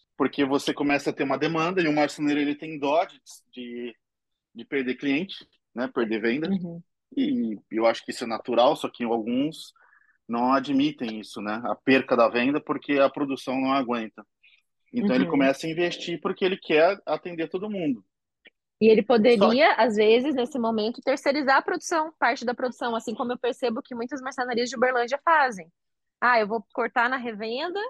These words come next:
Speaker 2: né, pra poder garantir ali a minha, minha produção daquilo que, que, que é o extra, né? Que, é, que ocupa muito espaço do marceneiro, deixaria o marceneiro mais pra fazer montagem e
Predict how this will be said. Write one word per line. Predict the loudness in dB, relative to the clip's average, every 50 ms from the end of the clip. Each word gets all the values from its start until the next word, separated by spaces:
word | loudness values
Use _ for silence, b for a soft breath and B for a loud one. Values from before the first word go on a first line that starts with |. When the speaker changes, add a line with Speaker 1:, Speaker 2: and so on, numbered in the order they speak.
| -10 -10
Speaker 2:
né, | -8 -8 -6 -6
pra | -6 -6 -6
poder | -4 -4 -4 -2 0 0
garantir | 2 2 0 0 0 -4 -6 -6 -4 -4 -2
ali | -2 0 0 0 0
a | 0
minha, | -2 -4 -4 -6 -6
minha | -6 -6 -4
produção | -4 -4 -4 -2 -4 -6 -6 -2 0 0 2 2 2
daquilo | 2 0 0 0 _ -4 -2 -2 -2 -2 -4
que, | _ -6 -8 -8 -8
que, | _ -6 -4 -4 -4 -4 _
que | 0 4
é | 4 6 6
o | 4 4 4
extra, | 4 4 2 0 -2 -2 0 0 0
né? | 0 -2 -4 -8 _ _ _ _ _ _ _ _ _ _ _ _ -2
Que, | 2 2 4 4 4 2 0 0 -2 -2
é, | 0 2 2 2 0 -2 _ -2
que | -2
ocupa | -2 0 -2 0 2 2 2
muito | 2 0 -2 -2 -6
espaço | -10 -4 _ 4 4 4 4 2 -2 -6
do | -6
marceneiro, | -6 -6 -8 -8 -10 -10 -6 -4 -4 -4 -2
deixaria | -2 -4 -4 -4 -6 -6 -6 -6 -6
o | -6
marceneiro | -8 -8 -8 -8 -8 -6 -4 -4
mais | -4 -6 -6 -6
pra | -8 -8
fazer | -6 -6 -4 -4 -4
montagem | -4 -4 -6 -4 -2 2 4 4 6 6 4 2 2 0 -4 -6 -6
e | -6 -8 -8 -10 -10 -12 -10